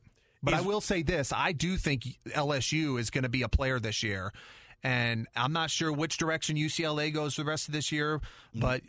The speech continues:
Speaker 1: I mean, L S U, I, I watched that entire game. And L S U, there was times where L S U, I thought, was gonna, you know,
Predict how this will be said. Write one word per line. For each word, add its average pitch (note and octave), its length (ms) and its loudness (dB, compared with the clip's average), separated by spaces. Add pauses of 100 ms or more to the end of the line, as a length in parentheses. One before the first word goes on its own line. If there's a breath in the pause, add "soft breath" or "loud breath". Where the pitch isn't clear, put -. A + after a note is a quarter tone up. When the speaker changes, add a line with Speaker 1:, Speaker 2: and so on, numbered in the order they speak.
(220)
Speaker 1:
I C3 80 -4
mean, C3 180 0
L E3 200 0
S - 180 0
U, D3 320 0
I, A#2 240 -4
I C#3 140 0
watched D#3 260 -2
that D3 140 0
entire C#3 340 0
game. C3+ 320 0
And A#2+ 80 2
L F3 140 0
S C3+ 180 -2
U, E3 100 0
there C#3+ 140 2
was - 140 0
times D3 280 0
where A#2+ 120 2
L C#3 120 0
S A#2 140 0
U, C#3+ 140 0
I A#2+ 80 0
thought, C#3 260 -2
was B2+ 100 -4
gonna, A2+ 220 -4 (320 loud breath)
you C3 120 -2
know, A2 340 0